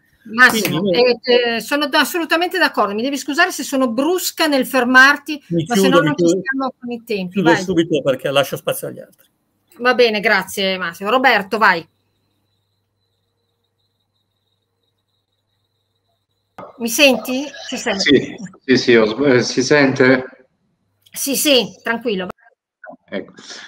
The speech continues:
Speaker 3: No, sì, io direi consapevolezza prima di tutto. Le, le persone devono capire bene, mm, chi crea il denaro e come lo crea. Mm, diversamente la vedo,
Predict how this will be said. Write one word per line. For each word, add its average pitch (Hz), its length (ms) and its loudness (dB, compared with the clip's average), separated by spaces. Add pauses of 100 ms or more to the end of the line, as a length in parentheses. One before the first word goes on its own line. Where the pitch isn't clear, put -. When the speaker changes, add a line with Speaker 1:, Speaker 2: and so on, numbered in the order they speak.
(120)
Speaker 3:
No, 220 200 -2
sì, 190 280 0
io 185 200 6
direi 135 520 4
consapevolezza 143 1000 2
prima 120 260 -4
di 113 160 -4
tutto. 101 460 -8
Le, 117 440 -6
le 113 140 -4
persone 127 480 -6
devono 107 360 -6
capire 107 480 -8
bene, 113 600 -10
mm, 107 320 -10 (300)
chi 117 260 -8
crea 113 380 -2
il 104 120 -6
denaro 110 640 -6
e 104 180 -8
come 110 360 -8
lo 104 120 -8
crea. 113 680 -6 (1080)
Mm, 101 640 -18 (800)
diversamente 151 960 -2
la 127 220 -2
vedo, 131 320 -2